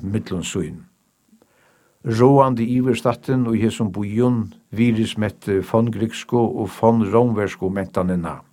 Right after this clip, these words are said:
List, klædnamóti, bygningar við meira, fingu nú ein stíl, sum nevndist renessansan, endurføyingin ella endurræsnin. Hetta merkti,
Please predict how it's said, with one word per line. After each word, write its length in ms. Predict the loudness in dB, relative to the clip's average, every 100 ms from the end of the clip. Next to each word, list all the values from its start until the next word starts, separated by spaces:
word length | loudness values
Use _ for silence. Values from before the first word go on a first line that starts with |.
| _ _ _ _ _ _ _ -10
List, 560 | 2 2 2 -4 -14 -20 0
klædnamóti, 880 | 0 2 2 4 2 0 0 2 2 -6 -14 _ _ _ _ _
bygningar 560 | -2 0 0 2 2 2
við 160 | 2 2
meira, 380 | 2 4 2 2 -4 -14 _ _ _ _
fingu 260 | 0 4 4
nú 200 | 4 2
ein 80 | 0
stíl, 480 | 0 2 4 2 -4 -14 -20 -12
sum 260 | -2 2
nevndist 480 | 4 2 0 -6 -4
renessansan, 1040 | -4 -4 -2 -2 -2 -4 -4 -2 -2 -4 -10 _ _ _ _ _ _
endurføyingin 1200 | -4 -4 -2 -4 -4 -2 -2 0 -2 2 2 4
ella 280 | -2 -2 -4
endurræsnin. 880 | -4 -6 -4 -2 -2 -2 -10 -12 -14 -20 _ _ _ _ _ _ _ _ _ _ _
Hetta 200 | 0 2
merkti, 460 | 2 0 -2 4